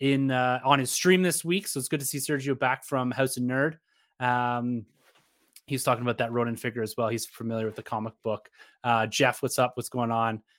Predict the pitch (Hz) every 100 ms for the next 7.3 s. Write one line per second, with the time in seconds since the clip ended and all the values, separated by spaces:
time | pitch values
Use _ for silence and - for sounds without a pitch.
0 | - 123 120 117 117 110 - 117 113 110
1 | 113 110 - 120 110 107 110 107 - 110
2 | 110 - 110 - - - - 208 233 214
3 | 165 185 170 165 165 185 185 160 156 -
4 | 165 151 165 165 175 202 202 196 185 185
5 | 170 156 170 165 175 170 165 156 151 156
6 | 156 156 147 160 151 - 156 135 - 202
7 | 208 151 139